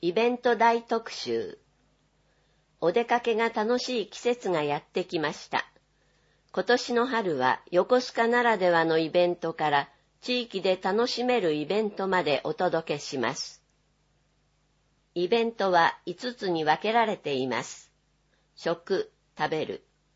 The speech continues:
観、歓迎の観。飲、飲む。味、魅力の味。遊、遊ぶ。食、カレーフェスティバル。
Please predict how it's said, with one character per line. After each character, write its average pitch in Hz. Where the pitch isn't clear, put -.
観、 208
歓 214
迎 185
の 151
観。 127
飲、 185
飲 165
む。 101
味、 180
魅 170
力 208
の 156
味。 147
遊、 214
遊 160
ぶ。 139
食、 180
カ 190
レ 254
ー 254
フ 254
ェ 240
ス -
テ 139
ィ 131
バ 120
ル。 117